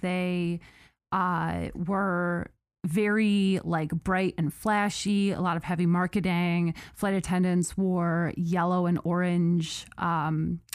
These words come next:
uniforms. Like, it was just very well marketed. They were growing fast. Adam Air, they're flying all over from island to island in Indonesia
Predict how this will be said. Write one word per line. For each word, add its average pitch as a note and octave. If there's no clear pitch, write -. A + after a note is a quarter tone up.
uniforms. G3
Like, F3
it -
was E3+
just F3+
very F3
well A#3
marketed. F#3
They F3
were E3+
growing F3
fast. E3
Adam E3
Air, -
they're E3+
flying F3
all E3
over E3
from F3
island F3+
to E3+
island D#3+
in E3
Indonesia D#3